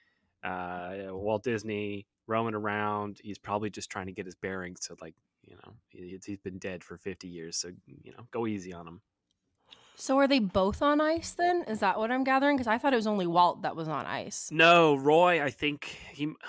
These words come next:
Speaker 1: was he cremated? Maybe not. So
Speaker 2: Well, 'cause
Speaker 1: really
Speaker 2: have you, have you heard the conspiracy theory about why they created the movie Frozen?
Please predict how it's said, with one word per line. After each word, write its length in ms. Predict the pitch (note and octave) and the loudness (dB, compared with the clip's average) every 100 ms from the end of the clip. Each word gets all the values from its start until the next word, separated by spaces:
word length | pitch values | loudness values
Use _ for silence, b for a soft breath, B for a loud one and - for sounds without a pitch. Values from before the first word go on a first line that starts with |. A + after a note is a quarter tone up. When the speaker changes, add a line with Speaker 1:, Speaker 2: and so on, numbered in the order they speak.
| - | -12
Speaker 1:
was 100 | B2+ | -10
he 120 | E3 | -12
cremated? 680 | - - D3+ E3 E3 E3+ E3 C#3 | -12 -8 -6 -6 -6 -8 -10 -10
Maybe 220 | D3 A2 | -8 -6
not. 340 | G2+ F#2 F2+ - | -6 -6 -6 -10
So 140 | - C#4+ | -6 0
Speaker 2:
Well, 60 | |
'cause 80 | E4 - | 4 4
Speaker 1:
really 160 | E4+ | 6
Speaker 2:
have 80 | E4 | 4
you, 60 | F4 - | 2 -4
have 180 | D#4+ D#4 | 0 2
you 60 | |
heard 180 | D4+ E4+ | 2 2
the 60 | F#4 | 0
conspiracy 640 | E4 C#4+ - A3 A#3 B3+ | 0 0 0 -2 -2 -2
theory 320 | B3 B3+ B3+ | -2 0 0
about 200 | A#3+ G3+ | 2 2
why 200 | F#3 F#3 | 2 2
they 160 | F#3 G#3+ | 2 0
created 400 | - G#3 F#3+ F#3+ | 0 0 0 2
the 80 | F#3+ | 2
movie 260 | F#3 F3+ | 2 0
Frozen? 560 | F3 - E3 E3 F#3+ | -2 -2 -4 -2 -2